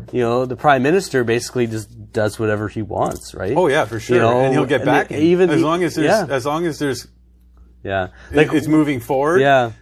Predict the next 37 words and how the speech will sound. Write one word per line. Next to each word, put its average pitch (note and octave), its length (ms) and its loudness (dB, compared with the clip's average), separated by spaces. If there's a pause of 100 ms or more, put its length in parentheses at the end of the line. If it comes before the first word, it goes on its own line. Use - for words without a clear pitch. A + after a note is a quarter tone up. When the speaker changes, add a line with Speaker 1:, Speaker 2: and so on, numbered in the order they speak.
Speaker 2:
But, F#3 260 -2
uh, C3 120 -14 (560)
I've C#3 160 -6
heard D3+ 160 0
it C3+ 40 -8
before, D3+ 440 -2
and A#2 560 -8
you'll A#2 180 -8
hear, B2 320 -6
like, A2 160 -8
you G#2 80 -10 (160)
know, A2 160 -8
multiple A2+ 400 -6
podcasts. A2+ 560 -6
It, G#2 100 -12
there's, A2+ 240 -6 (280)
the G#2 60 -14
boat's G#2+ 240 -6
heading A2 200 -6
one G#2+ 200 -6
way. A#2 340 -8 (120)
Speaker 1:
Yeah. G2 320 2 (200)
Speaker 2:
You A2 140 -10
can A2 160 -8
turn A#2 260 -8
it G#2 80 -8
one A2+ 220 -6
way A#2 360 -6
or A2 120 -8
the A2 140 -2
other. C3+ 380 -2
Speaker 1:
Yeah. G2 260 0
Speaker 2:
But G#2+ 180 -2
it's A2 100 -6
never G#2+ 220 -6
turning F#2+ 280 -12
around. - 280 -14